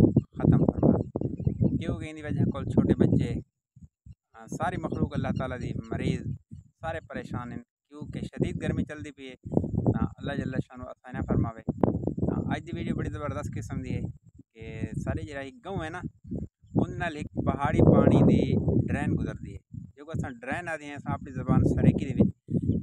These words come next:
ਕਿ ਜਿਹੜਾ ਪਹਾੜੀ ਪਾਣੀ ਆਉਂਦੇ ਤੇ ਉਹ ਮਤਲਬ ਹੈ ਦਰਿਆ ਸਿੰਧ ਵਿੱਚ ਵਹਿੰਦੇ। بہت سارے شہر دے نال گزر دی ہے۔ اج میں ڈرین دے اتے آئے بیٹھا تے سارے گاؤں دے نال یک دم ہو گوں۔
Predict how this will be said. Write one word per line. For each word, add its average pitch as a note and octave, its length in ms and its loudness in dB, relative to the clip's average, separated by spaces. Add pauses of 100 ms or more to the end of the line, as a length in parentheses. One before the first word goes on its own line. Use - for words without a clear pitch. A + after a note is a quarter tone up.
(160)
ਕਿ B2+ 100 2
ਜਿਹੜਾ B2+ 180 2 (120)
ਪਹਾੜੀ D3+ 560 0
ਪਾਣੀ D#3 220 -10
ਆਉਂਦੇ D3+ 300 -8 (100)
ਤੇ C3 280 -12 (160)
ਉਹ D3 120 -12
ਮਤਲਬ B2+ 380 -8
ਹੈ A#2+ 180 -8 (360)
ਦਰਿਆ C3 220 0
ਸਿੰਧ - 240 -6
ਵਿੱਚ - 200 -4
ਵਹਿੰਦੇ। - 260 -2 (720)
بہت F#3+ 80 -10
سارے F3+ 320 -8
شہر F3 200 -6
دے D3 100 -12
نال D3+ 260 -4
گزر C#3+ 180 -10
دی C#3+ 180 -8
ہے۔ D3 140 -6
اج D3 180 -4
میں C3 180 -2
ڈرین C#3+ 260 -8
دے D#3 80 -18
اتے C#3+ 160 -18
آئے C3 120 -8
بیٹھا B2+ 380 -12
تے A#2+ 80 -18 (100)
سارے D3 220 -4 (100)
گاؤں F#3 180 -12
دے E3 80 -20
نال D#3+ 260 -12
یک C3 520 -14
دم E3+ 220 -6
ہو C#3+ 80 -12
گوں۔ A2 160 -20